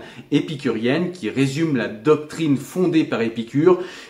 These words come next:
Et donc, ça résume la manière en fait d'être heureux et d'atteindre la sagesse. Rien de moins. Et donc, je vais te donner en fait huit points, les huit points selon moi qui sont centraux dans la doctrine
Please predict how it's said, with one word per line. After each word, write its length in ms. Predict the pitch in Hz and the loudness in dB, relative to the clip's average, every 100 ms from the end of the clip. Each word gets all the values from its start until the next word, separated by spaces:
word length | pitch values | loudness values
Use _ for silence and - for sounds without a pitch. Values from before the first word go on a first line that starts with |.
| - | -12
Et 80 | 101 | -2
donc, 180 | 135 143 | -2 0
ça 120 | 117 | 0
résume 440 | 110 107 120 156 | 0 0 0 0
la 140 | 123 104 | 0 0
manière 680 | 107 135 139 135 139 127 113 | 2 2 4 4 2 0 -4
en 60 | |
fait 280 | 107 110 - | -4 -4 -2
d'être 280 | 127 135 131 | -4 -2 -2
heureux 420 | 113 120 147 170 - | 0 2 0 -2 -6
et 100 | 113 | -4
d'atteindre 560 | 117 113 123 143 117 - | -4 -2 -2 -4 -8 -10
la 180 | 117 120 | -4 -4
sagesse. 640 | 117 110 92 - - - _ | -4 -6 -6 -12 -14 -20 _
Rien 320 | 104 110 127 | -6 -2 2
de 40 | 120 | 2
moins. 260 | 110 92 - - - - - | 0 -4 -10 -18 -18 -18 -4
Et 40 | 120 | 2
donc, 160 | 175 | 4
je 120 | 143 135 | 6 4
vais 100 | 131 | 4
te 80 | |
donner 300 | 131 139 170 | 4 6 6
en 100 | 180 | 4
fait 320 | - 160 - - | 4 2 2 0
huit 540 | 123 139 165 214 208 | 0 0 4 4 2
points, 440 | - 143 151 190 - - - | 0 2 4 2 -4 -14 -6
les 200 | 110 117 | 2 2
huit 300 | 143 185 190 | 2 -2 -4
points 300 | - 170 160 | 0 0 0
selon 240 | - 110 | 0 0
moi 300 | 110 120 123 | 2 2 0
qui 120 | 120 | -2
sont 220 | 107 110 | -8 -6
centraux 800 | 107 - 180 175 175 151 160 147 - - - | -6 -4 0 0 2 4 4 2 -8 -20 -2
dans 140 | 123 | 0
la 120 | 113 | 2
doctrine 920 | 113 117 123 165 170 - 165 147 104 | 0 -4 2 2 2 -2 0 2 0